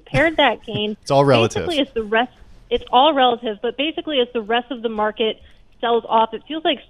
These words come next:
Speaker 1: some of that is cooling just this crazy free, fr-, uh, frenzy in GameStop, whereas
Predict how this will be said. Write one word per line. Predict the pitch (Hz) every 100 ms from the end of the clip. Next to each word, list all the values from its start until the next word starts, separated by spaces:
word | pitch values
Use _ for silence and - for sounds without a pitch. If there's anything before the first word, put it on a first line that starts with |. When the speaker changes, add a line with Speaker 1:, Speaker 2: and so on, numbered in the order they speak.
| -
Speaker 1:
some | 247
of | 262 247
that | 226 226
is | 220 -
cooling | _ - 269 277 254 233
just | 214 -
this | 208 - _ _ _
crazy | - 247 247 240 240 226 - -
free, | 233 220 - _ _
fr-, | - -
uh, | 220 -
frenzy | 247 254 240 208
in | 214
GameStop, | 196 220 233 - 214 208
whereas | 233 226